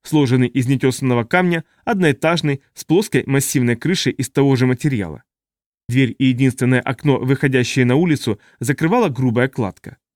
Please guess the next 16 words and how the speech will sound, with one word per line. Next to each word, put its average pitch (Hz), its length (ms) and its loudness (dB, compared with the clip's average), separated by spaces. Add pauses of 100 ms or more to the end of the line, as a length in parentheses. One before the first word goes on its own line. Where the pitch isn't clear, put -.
(420)
Около 139 320 2
сотни 131 340 0
зевак 131 400 -2
слонялись 165 460 0
поблизости, 139 640 0 (160)
переговариваясь 135 720 2
и - 80 -4
показывая 127 580 0
на 147 140 0
дом, 113 280 -4 (300)
но 135 160 2
изнутри 135 520 0 (120)
не 240 140 -2
доносилось 151 560 0
ни 139 80 0
звука, 180 420 -2